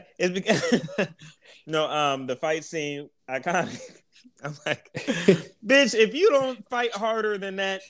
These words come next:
Speaker 1: I
Speaker 2: and
Speaker 1: know.
Speaker 2: get the fuck out of there, I will beat your ass when you do get out."
Speaker 1: She's trying to protect that wig. What can I say?
Speaker 2: She, she was.
Speaker 1: <laughs>
Speaker 2: She sweated that wig the fuck out, but
Speaker 1: She did.
Speaker 2: you know she was born in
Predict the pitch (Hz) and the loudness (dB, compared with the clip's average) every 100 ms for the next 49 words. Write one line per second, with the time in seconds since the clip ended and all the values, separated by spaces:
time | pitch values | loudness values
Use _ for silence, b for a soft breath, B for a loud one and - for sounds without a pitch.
0 | - 160 160 151 139 156 170 185 180 165 | 4 6 8 6 2 -2 -6 -4 -4 -2
1 | 175 170 175 165 147 170 160 135 139 - | -4 -4 -4 -4 -4 -6 -8 -8 -8 -4
2 | 131 131 123 113 110 135 120 117 _ _ | -4 -2 -2 -2 -6 -12 -14 -16 _ _
3 | 135 117 139 135 156 139 123 110 104 95 | -20 -8 -6 0 0 0 -2 -2 -6 -8
4 | _ - 151 165 160 180 180 180 165 175 | _ -16 -8 -6 -4 0 0 -2 -4 -6
5 | 170 165 147 156 175 143 139 135 _ _ | -4 -2 -2 -2 0 0 -2 -10 _ _
6 | 147 143 160 151 - 151 147 170 147 165 | -10 -6 -6 -4 -2 -2 -2 -6 -4 -2
7 | 147 160 147 117 107 175 196 180 190 190 | 4 6 8 6 4 4 4 4 2 2
8 | 170 135 - - 170 - 170 160 147 156 | -4 -6 -10 -6 -4 -4 4 4 6 2
9 | 147 147 127 120 - - 170 160 - 151 | 4 0 0 -6 -6 -4 -4 -4 -6 -4
10 | 151 113 139 156 - - 190 156 - 139 | -4 -6 -8 -8 -12 -6 -6 -4 -4 -6
11 | 147 220 262 269 247 - 247 202 196 226 | -6 -8 -8 -6 -6 -6 -6 -6 -6 -4
12 | 240 240 208 208 190 165 147 | -4 -4 -4 -4 -2 -4 -6